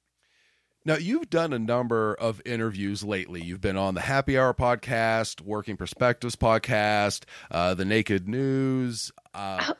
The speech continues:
Speaker 2: oh, yeah. No, there's been so much. Tanya's been keeping me hella busy. <laughs>
Speaker 1: Yeah, no kidding. Uh,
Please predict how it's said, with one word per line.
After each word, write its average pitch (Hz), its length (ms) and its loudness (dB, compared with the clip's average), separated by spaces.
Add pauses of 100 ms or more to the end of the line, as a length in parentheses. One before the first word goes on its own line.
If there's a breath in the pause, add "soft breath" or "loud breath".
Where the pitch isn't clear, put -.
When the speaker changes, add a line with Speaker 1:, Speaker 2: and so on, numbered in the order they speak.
(120)
Speaker 2:
oh, 214 100 2
yeah. 185 300 2
No, 180 160 2
there's 156 160 2
been 190 160 0
so 175 260 0
much. 180 300 2
Tanya's 185 340 2
been 160 120 2
keeping 170 320 0
me 151 180 0
hella 185 300 0
busy. 190 440 0
<laughs> - 220 0
Speaker 1:
Yeah, 123 200 0
no 135 260 0
kidding. 131 440 -2
Uh, 101 220 -6